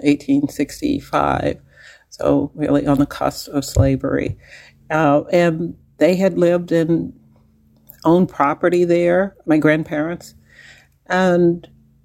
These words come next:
so they were being completely uprooted, uh, in part because of the threat of violence, uh, but also, uh, I'd later learned because of a lot of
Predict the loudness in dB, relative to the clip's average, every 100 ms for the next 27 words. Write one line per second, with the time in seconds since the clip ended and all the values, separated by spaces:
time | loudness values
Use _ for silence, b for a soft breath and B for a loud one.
0 | -4 2 4 4 2 0 -2 -2 -2 -4
1 | -2 2 2 4 2 0 -4 0 2 4
2 | 2 0 -8 b b b b -2 0 2
3 | 0 -2 0 2 0 -2 -10 -10 -10 -4
4 | 0 2 2 0 -4 -4 0 0 -2 -6
5 | -8 0 2 2 2 0 0 2 2 0
6 | -4 -6 -4 -2 -2 0 0 0 -4 -2
7 | 2 2 0 -4 b b b _ -6 -2
8 | 0 2 2 2 2 2 2 2 -2 -6
9 | -14 -6 -2 -2 -4 -12 -2 2 2 2
10 | -2 -2 -2 -2 -6 b b b b -2
11 | 0 2 2 2 2 -2 -4 -2 -2 -4